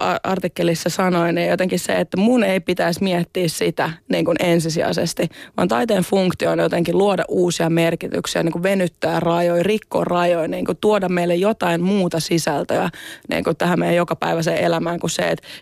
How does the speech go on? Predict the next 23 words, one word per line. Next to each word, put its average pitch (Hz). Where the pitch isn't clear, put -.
hei 170
apua, 175
että 165
nyt 175
mun 165
pitää 165
tehdä 175
joku 175
viihdyttävä 175
juttu. 170
Toivottavasti 185
joku 180
nyt 175
tulee 175
ja 165
katsoo 170
tätä, 165
vaikka 165
että -
mulla 170
on 165
tää 165
omena, 170